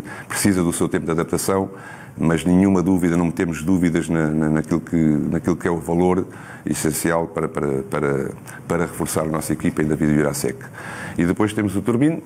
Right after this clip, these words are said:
que, que sabia-se e partiu-se desde o, de, desde o princípio deste mercado que iríamos procurar mais um guarda-redes. Ehm,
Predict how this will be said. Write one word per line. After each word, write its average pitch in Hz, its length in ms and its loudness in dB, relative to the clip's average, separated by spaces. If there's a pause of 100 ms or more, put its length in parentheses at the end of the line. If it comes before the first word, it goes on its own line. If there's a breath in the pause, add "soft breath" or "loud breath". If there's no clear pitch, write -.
(200)
que, 92 100 0
que 82 300 2
sabia-se 98 600 2
e 82 180 2
partiu-se 87 460 -2
desde 82 180 0
o, 80 180 4
de, 80 240 2
desde 85 240 2
o 78 40 -4
princípio 87 360 0
deste 85 220 0
mercado 85 400 0 (420 loud breath)
que - 80 0
iríamos 90 300 4
procurar 87 640 0
mais 85 360 0
um 87 80 -2
guarda-redes. 82 640 -2 (560 loud breath)
Ehm, 78 800 2